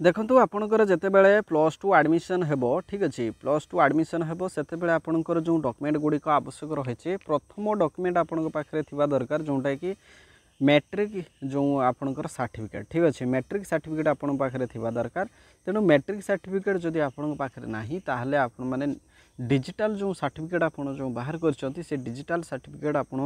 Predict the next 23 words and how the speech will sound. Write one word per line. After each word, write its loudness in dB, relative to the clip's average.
ପ୍ରିଣ୍ଟ 2
ଆଉଟ୍ 2
ବାହାର 0
କରି 0
ଆପଣ 0
ଦେଇପାରିବେ। 0
ଠିକ୍ 2
ଅଛି, 2
ନେକ୍ସଟ 6
ଯେଉଁ 2
ରହିଛି 4
ଆପଣଙ୍କର, 0
ଦେଖନ୍ତୁ, 2
ସ୍କୁଲରୁ 4
ଆପଣ 0
ଯେଉଁ 0
ସ୍କୁଲ -4
ଲିଭିଂ 0
ସାର୍ଟିଫିକେଟ୍ -2
ଯେଉଁ 0
ପାଇଛନ୍ତି, -2
ଠିକ୍ 2
ଅଛି, 2